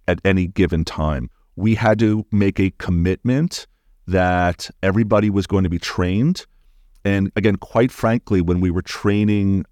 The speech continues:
operators on the first generation technology, it was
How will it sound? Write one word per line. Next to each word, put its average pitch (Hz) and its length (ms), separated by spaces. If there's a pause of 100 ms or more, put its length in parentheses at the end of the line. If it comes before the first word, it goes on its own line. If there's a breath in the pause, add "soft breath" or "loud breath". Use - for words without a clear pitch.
(140)
operators 87 720
on 85 100
the 85 80
first - 340
generation 85 520
technology, 87 960
it 95 160
was 104 200